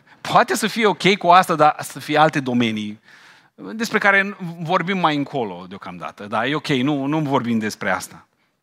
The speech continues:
Ok? Pentru a face din închinare o disciplină,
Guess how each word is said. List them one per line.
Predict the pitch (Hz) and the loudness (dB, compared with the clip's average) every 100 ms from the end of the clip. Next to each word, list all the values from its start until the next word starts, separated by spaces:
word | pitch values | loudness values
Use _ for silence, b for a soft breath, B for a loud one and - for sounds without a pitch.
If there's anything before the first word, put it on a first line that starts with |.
| - | -20
Ok? | 101 120 139 - B B B B B _ - _ _ | -10 -8 -8 -10 B B B B B _ -20 _ _
Pentru | - 185 175 | 0 0 4
a | 170 | 2
face | - 202 233 262 | 4 4 4 0
din | 269 247 | -2 0
închinare | 226 208 208 196 175 156 | 0 -2 4 4 4 2
o | - 165 | 0 0
disciplină, | 156 147 151 - - 135 165 175 160 117 113 127 | 0 -2 -4 -4 -4 -6 -2 0 2 0 -2 -6